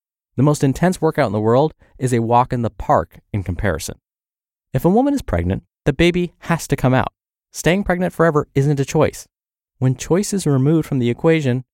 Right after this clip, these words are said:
we all become much more capable. The same can be said of many situations in life. For example, I've had several emails in the past month from individuals asking about my sleep or lack of it since the baby was born.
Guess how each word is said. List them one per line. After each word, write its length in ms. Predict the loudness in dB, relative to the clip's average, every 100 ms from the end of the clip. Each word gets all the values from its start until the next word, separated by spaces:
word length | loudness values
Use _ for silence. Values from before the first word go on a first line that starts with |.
| _ _
we 120 | -2
all 220 | 2 4 2
become 320 | 0 -2 -2
much 260 | 0 -2
more 140 | -4 -4
capable. 560 | -4 -4 -2 -4 -8 -16 _ _ _ _ _ _ _
The 100 | -4
same 240 | 0 0 2
can 160 | 0
be 80 | -2
said 300 | -2 0 2
of 80 | 2
many 240 | 2 0
situations 640 | -2 -6 -4 -4 -4 -6 -4
in 100 | -2
life. 260 | -2 -4 -10 _ _ _
For 100 | -4
example, 420 | 0 0 0 -4 -16 _ _ -6
I've 100 | -2
had 160 | -2
several 360 | -2 -2 0 -2
emails 360 | 0 0 0
in 80 | -2
the 60 | -4
past 340 | -4 -4 -4
month 240 | -6 -8 -6
from 180 | -4
individuals 560 | -2 0 0 -2 -4 -6 -10 _ _ -8
asking 300 | -6 -4 -4
about 220 | -4 -4
my 100 | -4
sleep 380 | -4 -6 -8 -6
or 200 | -4 -4
lack 260 | -4 -4 -2
of 160 | -2
it 100 | -2 -10 _
since 160 | -6 -4
the 80 | 0
baby 240 | 0 2
was 160 | 0 -2
born. 280 | -2 -2